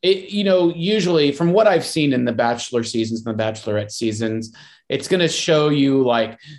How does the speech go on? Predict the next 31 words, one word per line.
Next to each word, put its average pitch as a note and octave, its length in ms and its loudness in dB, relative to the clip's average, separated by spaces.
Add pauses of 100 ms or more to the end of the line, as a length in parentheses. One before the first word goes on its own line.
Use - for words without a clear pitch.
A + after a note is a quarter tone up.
(100)
these C3+ 200 0
two - 180 0
women D#3 240 4
are D3 80 2
gonna D3 160 2
hate D3+ 180 2
each C3+ 220 0
other. A2+ 300 2
They're A#2 160 2
gonna C#3 220 0
get D3+ 200 0
into C#3+ 120 -2
fights. C#3 480 -2
People D3 240 -2
are D3+ 60 2
gonna D#3 80 2
be D3 120 0
fighting D3 400 -2
over C3 240 2
them. A#2+ 360 0 (240)
And C3+ 220 0
then D3 280 2
at C#3 160 -2
the C#3 220 0
end, C3+ 200 2
it's B2+ 140 -2
gonna A#2+ 160 -2
be A#2 180 0
love D3 520 2
and A#2+ 140 0
great. C3+ 440 0